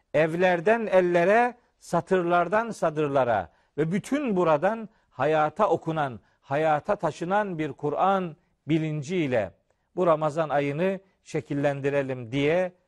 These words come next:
çaba sarf ediyoruz. Peygamberi sünnetin yirmi üç yıllık hayatı boyunca bu olduğunu unutmadan,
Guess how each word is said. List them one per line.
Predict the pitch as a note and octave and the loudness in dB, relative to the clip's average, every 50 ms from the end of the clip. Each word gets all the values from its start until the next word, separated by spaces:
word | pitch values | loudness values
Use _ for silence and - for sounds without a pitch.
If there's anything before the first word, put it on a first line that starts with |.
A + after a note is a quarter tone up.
| _ _ _ | _ _ _
çaba | - - D3 C#3+ C#3 | -6 -2 -2 0 -2
sarf | - - B2+ A2 G#2 F#2 | -2 -4 -6 -6 -6 -8
ediyoruz. | G#2+ G2 F#2 F#2+ F2+ E2+ D#2 D2 - - _ _ _ _ _ _ _ _ | -10 -8 -8 -8 -8 -8 -10 -14 -18 -20 _ _ _ _ _ _ _ _
Peygamberi | - E3 - C#3+ C3 C#3+ D#3+ D#3 D#3 D#3 D#3 D#3+ D#3+ F#3 A3 A#3 - | -4 -2 -2 0 0 0 -2 -2 -2 0 0 0 0 0 -2 -2 -4
sünnetin | - - E3+ E3+ D#3 D3+ D3 C#3 - F#3 G#3 A3+ A3+ G#3+ - _ _ _ _ _ _ - | -6 -6 -6 -4 0 0 -2 0 0 0 -2 -2 -4 -10 -12 _ _ _ _ _ _ -4
yirmi | B2 C#3 D3 D#3 D#3+ F3+ | -4 -2 -2 0 0 0
üç | G#3 G3 - - | -2 -2 -4 -4
yıllık | E3 D#3+ D3+ D3+ E3+ D#3 - | -4 -2 -2 -2 -4 -2 -2
hayatı | D3+ C#3+ D#3 D#3+ D#3 D#3 - F3 E3+ | 0 0 2 2 0 0 -2 -4 -4
boyunca | E3+ D#3+ D#3 D3+ D3+ D3+ C#3 D#3 D3+ C#3+ B2+ - _ _ _ _ _ - | -2 -2 -2 -4 -4 -4 -2 -2 -2 -2 -4 -8 _ _ _ _ _ -8
bu | C#3+ E3+ A#3 D#4+ D4+ C4 A3+ | -4 2 2 4 6 8 8
olduğunu | G3+ F#3+ F3 D#3 E3 E3+ E3 E3+ E3 E3 | 8 6 4 2 0 0 2 0 0 -2
unutmadan, | E3 E3+ F#3+ F3+ - - C3+ A#2+ A2 G#2+ G2+ F#2+ E2+ | -2 0 -2 -2 -2 -4 -4 -4 -2 -2 -4 -6 -8